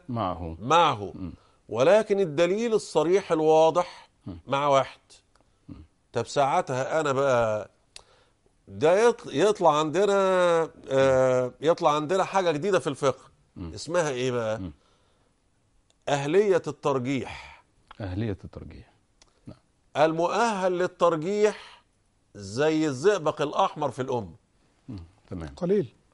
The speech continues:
Speaker 2: قليل جدًا.
Speaker 1: نادر، نعم.
Speaker 2: أنت
Speaker 1: مم.
Speaker 2: حضرتك لأنه أمامه، آه، المذاهب الأربعة،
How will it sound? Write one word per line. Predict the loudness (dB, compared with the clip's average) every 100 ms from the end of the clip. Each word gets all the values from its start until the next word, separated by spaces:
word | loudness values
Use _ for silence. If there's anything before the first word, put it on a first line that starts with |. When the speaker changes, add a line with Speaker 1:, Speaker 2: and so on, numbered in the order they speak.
| -2
Speaker 2:
قليل | 0 2
جدًا. | 0 0 -2 -4
Speaker 1:
نادر، | -4 -4 -6
نعم. | -8 -10 -16 _ -6
Speaker 2:
أنت | -2
Speaker 1:
مم. | 0
Speaker 2:
حضرتك | 2 2 2 0 0
لأنه | 0 2 0 -2 -6 _ 0
أمامه، | 2 4 4 4 4 6 4 2
آه، | 0 2 0
المذاهب | 0 0 2 2 2
الأربعة، | 2 2 2 -2 -4